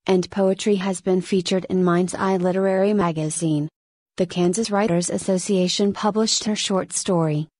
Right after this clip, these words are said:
Existing Forces, appointing her as a noted author. She has held a deep passion for writing since early childhood,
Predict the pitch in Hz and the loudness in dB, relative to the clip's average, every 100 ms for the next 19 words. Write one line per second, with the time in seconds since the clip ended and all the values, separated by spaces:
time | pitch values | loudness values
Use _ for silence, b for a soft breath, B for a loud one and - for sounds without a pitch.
0 | _ - 190 - 185 - 202 196 - 185 | _ -2 0 0 -2 0 -2 -2 0 0
1 | 170 165 165 - _ _ 214 - 185 175 | 0 -2 -2 -4 _ _ -4 -2 0 2
2 | 196 214 226 208 196 190 180 175 196 202 | 2 0 0 0 0 2 2 2 2 2
3 | 180 170 165 156 - _ _ _ - - | 0 0 -2 -4 -8 _ _ _ -8 -2
4 | - 208 226 - 202 185 214 196 202 220 | 2 2 2 0 2 2 2 0 -2 -2
5 | 202 196 - 220 208 185 180 175 170 165 | -4 -4 0 -2 0 0 2 2 0 0
6 | 196 185 - - 190 208 233 220 185 185 | 0 0 -2 -2 0 2 0 0 2 2
7 | 170 165 | 0 -4